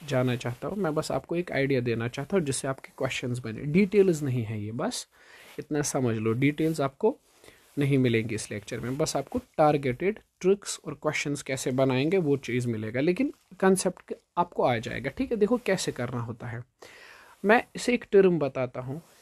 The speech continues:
कि जैसे मान लो सेल्सियस और फ़ारेनहाइट का कन्वर्शन करना है, तो मैं कहता हूँ अपनी लैंग्वेज में कि इन दोनों को कैलिब्रेट कर दो, इन स्केल्स को, सेल्सियस स्केल और फ़ारेनहाइट स्केल को क्या कर दो, कैलिब्रेट। अब आप बोलेंगे सर कैलिब्रेट करने का मतलब क्या है?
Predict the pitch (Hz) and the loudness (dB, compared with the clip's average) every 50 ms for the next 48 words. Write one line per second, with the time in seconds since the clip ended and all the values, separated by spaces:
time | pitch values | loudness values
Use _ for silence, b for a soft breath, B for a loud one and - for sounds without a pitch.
0 | _ _ - - 170 160 165 170 - - 190 185 180 175 175 185 196 185 - - | _ _ -8 -8 -4 -2 -2 -2 0 2 2 4 4 4 4 2 2 -2 0 -2
1 | 170 165 165 - 190 180 - - 180 175 - - - 180 170 165 151 151 143 143 | 0 0 0 -2 -2 -4 -4 -4 -8 -8 -8 -2 -2 0 0 0 0 0 0 -2
2 | - - 143 139 - 139 135 135 123 127 123 - 123 120 123 - 117 117 117 113 | -2 -2 -6 -6 -4 -4 -2 0 0 -2 -2 -2 -4 -6 -6 -6 -8 -6 -6 -6
3 | 117 117 123 123 123 _ _ - 190 190 175 160 170 190 190 - - 175 151 - | -6 -6 -8 -8 -10 _ _ -2 0 2 4 4 4 2 0 0 -4 -6 -6 -6
4 | - 151 143 156 165 165 - 156 - 170 160 147 135 131 131 127 123 127 123 131 | -8 -6 -4 -4 -4 -4 -6 -8 -6 -2 -2 0 0 0 0 0 0 -2 -2 -2
5 | 135 139 143 - - 147 147 139 139 139 131 131 131 - 170 - - 147 143 135 | -2 -4 -4 -4 -4 -2 -2 0 0 0 0 -2 -2 -4 -6 -4 2 4 4 6
6 | 131 127 127 120 113 107 - - 104 101 101 107 104 - _ _ _ _ - 147 | 6 4 4 2 0 0 -4 -8 -10 -10 -10 -10 -12 -16 _ _ _ _ -4 -2
7 | 147 135 - - - 131 117 113 117 120 - - - - 123 - - - 143 143 | -2 -2 -4 -6 -4 -2 -2 -2 -2 -4 -8 -12 -12 -14 -12 -12 -4 -2 -2 -2
8 | 131 - 156 151 - - _ - 143 156 185 226 247 _ - - 147 - - - | 0 0 -2 -2 -2 -6 _ -4 -2 -2 -2 -2 -4 _ -8 -6 -6 -6 -6 -6
9 | 143 135 143 139 139 135 131 - - - 123 127 - 143 135 - 143 131 - 120 | -4 -4 -2 0 -2 -2 -2 -4 -6 -6 -6 -4 -4 -6 -4 -2 -2 -2 -2 -4
10 | 120 117 175 180 - 151 131 123 120 110 107 104 104 - - - _ _ _ _ | -4 -4 -4 -4 0 2 2 2 2 2 0 -4 -6 -6 -12 -20 _ _ _ _
11 | B B B B B B B B B B B 135 143 175 180 170 180 180 185 185 | B B B B B B B B B B B 2 4 4 4 4 4 4 4 2
12 | 185 - - 185 175 - - 151 147 151 147 143 147 147 - - 131 139 139 131 | 2 2 0 -2 -2 0 0 2 2 2 2 2 0 -2 0 -2 -4 -2 -2 -4
13 | 127 135 131 131 120 120 - 120 117 - - 110 104 107 104 - | -2 -2 -2 -2 -2 -2 -4 -10 -10 -6 -8 -8 -8 -8 -10 -12